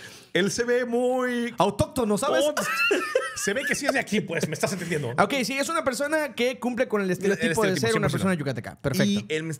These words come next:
Speaker 1: y, y él y yo estábamos platicando y me dijo, "Oye, qué chido que tienes, eh, que tra-, que has trabajado con restaurantes, con marcas, con cosas así".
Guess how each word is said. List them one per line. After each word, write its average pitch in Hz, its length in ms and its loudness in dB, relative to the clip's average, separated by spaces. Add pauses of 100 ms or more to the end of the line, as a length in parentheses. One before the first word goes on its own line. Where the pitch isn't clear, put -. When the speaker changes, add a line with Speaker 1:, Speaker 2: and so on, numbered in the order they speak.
(140)
Speaker 1:
y, 135 60 -6
y 143 320 -6
él 143 140 -2
y 160 60 0
yo 151 40 0
estábamos 147 260 -2
platicando 143 520 -6 (320)
y 123 300 -2
me 120 200 -4
dijo, 131 300 -4
"Oye, 196 300 -2
qué 165 100 -12
chido 185 240 -4
que 151 140 -8
tienes, 131 640 -6 (580)
eh, 117 380 -4
que 139 120 -6
tra-, 131 140 -4
que 123 80 -6
has 135 80 -6
trabajado 135 300 -2
con 117 100 -6
restaurantes, 131 540 -4
con 107 100 -10
marcas, 139 360 -6
con 131 100 -18
cosas 117 240 -6
así". 143 260 -2